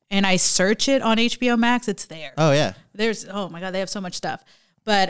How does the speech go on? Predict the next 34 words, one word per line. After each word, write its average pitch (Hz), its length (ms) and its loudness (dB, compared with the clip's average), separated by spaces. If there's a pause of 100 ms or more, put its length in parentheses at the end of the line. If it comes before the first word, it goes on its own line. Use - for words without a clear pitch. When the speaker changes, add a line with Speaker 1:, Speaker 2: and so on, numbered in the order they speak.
Speaker 1:
um, 190 380 2
yeah, 196 240 2
so 220 160 2
I 220 80 4
rewatched 247 480 2
it 233 60 2
yesterday, 175 800 2
and, 180 680 0 (500)
um, 190 440 2 (1300)
yes, 180 440 2
I 185 100 0
could 196 160 -2
a 180 80 4
hundred 220 240 2
percent 208 260 0
understand. 180 500 -2
He 233 220 -2
was 202 200 4
just - 280 -2
such 202 260 0
a 185 80 0
dick 180 640 -4
Speaker 2:
Yeah. 117 240 4
Speaker 1:
to 101 40 -2
Faye, 147 500 0
Speaker 2:
Yeah. 123 240 4
<laughs> - 360 0
Speaker 1:
his 269 160 0
girlfriend, 185 680 2 (320)
that 202 180 2
I 190 80 2
did 170 140 -8
not 160 160 -8
like. 123 340 -16